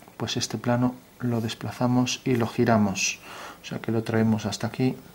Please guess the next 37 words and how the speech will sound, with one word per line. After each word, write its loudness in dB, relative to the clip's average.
y -6
una 0
vez -2
que -4
lo 2
tenemos 2
aquí, 0
lo 2
giramos. -4
En -4
el 4
momento 4
en 2
que 0
se -8
hace -6
el -4
giro 2
de 2
ese -8
plano, 0
por -6
ejemplo, -2
que 0
venga 0
a -8
parar -4
aquí, -6
o 0
más 0
hacia -10
aquí, -8
hacemos -2
el 0
giro 0
del -4
plano, 0